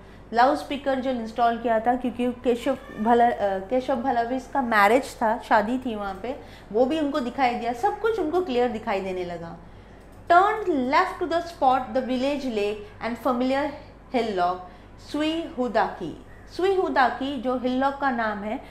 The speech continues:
जो बहुत famous है, वो उन्हें दिखाई दे गया, दे दिया। और उनको जो आपका, अ, village का जो, अ, हिलॉक है, village का lake है, and familiar hillock, सुई हुदाकी,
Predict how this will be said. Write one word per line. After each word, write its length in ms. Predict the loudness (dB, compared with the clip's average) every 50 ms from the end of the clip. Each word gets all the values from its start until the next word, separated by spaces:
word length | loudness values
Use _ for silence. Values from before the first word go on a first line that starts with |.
| -16 -4 -4
जो 80 | -2
बहुत 200 | 2 2 2 2
famous 540 | 2 0 2 2 4 4 4 2 2 2 0
है, 220 | 0 0 0 -4 -8 -16 -20 -20 -14 -10
वो 280 | -8 -2 4 8 8 10
उन्हें 300 | 10 8 6 6 4 4
दिखाई 340 | 2 0 0 2 2 4 4
दे 160 | 2 0 -2
गया, 220 | -2 -4 -6 -4
दे 220 | 0 4 4 4 4
दिया। 320 | 4 0 -2 -2 -2 -4 -6 -10 -10 -4
और 180 | -2 -2 -2
उनको 440 | -2 -6 -6 -4 -2 -2 -2 -2 -6 -12 -12 -2
जो 360 | 2 2 2 2 0 -2 0
आपका, 500 | 0 0 0 0 0 0 0 0 0 -2 -10 -14 -20 -18 -12 -6
अ, 360 | -2 0 0 0 0 -2 -2
village 360 | -4 -2 0 2 2 0 0
का 160 | 0 0 0
जो, 220 | 0 0 -2 -4 -6
अ, 580 | -8 -10 -10 -10 -8 -8 -6 -6 -8 -8 -8 -10 -12 -12 -16 -18 -20 -20 -20 -20 -20 -20 -20 -20 -20 -20 -20 -20 -20 -20 -20 -20 -20 -20 -20 -20 -20 -20 -20 -20 -14 -4
हिलॉक 480 | -2 0 0 4 4 4 4 4 2
है, 260 | -2 -4 -4 -6 -6 -4
village 300 | -4 2 2 2 0 2
का 100 | 0 0
lake 400 | 0 2 2 2 2 2 -2 -4
है, 380 | -6 -6 -6 -8 -8 -10 -6 -4
and 40 |
familiar 360 | -4 -4 -4 -2 -2 -2 -2 -2
hillock, 380 | -2 -2 -2 0 2 0 0 0 -6 -12 -18 -20 -20 -20 -20 -20 -18 -12 -4
सुई 340 | -2 -2 0 0 -2 -6 -6 -6
हुदाकी, 600 | -6 -2 2 2 0 0 -2 -8 -10 -10 -10 -12